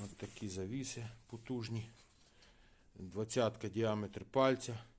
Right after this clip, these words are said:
О, це, е, втулки, ша-, о, ті втулки, самі петлі брав з труби,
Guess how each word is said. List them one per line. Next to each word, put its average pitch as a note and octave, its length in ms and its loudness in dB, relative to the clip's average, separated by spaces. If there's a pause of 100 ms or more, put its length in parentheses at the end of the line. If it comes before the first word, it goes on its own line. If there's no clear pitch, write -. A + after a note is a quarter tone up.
(800)
О, G2+ 360 2 (260)
це, A2 580 2
е, G#2 280 0
втулки, A#2 580 0
ша-, A2+ 360 4
о, G#2 120 0 (120)
ті G#2+ 140 -4
втулки, A#2 600 -2 (340)
самі G#2 380 -2
петлі G2+ 380 -2
брав G#2+ 400 2 (720)
з - 140 2
труби, A#2+ 680 6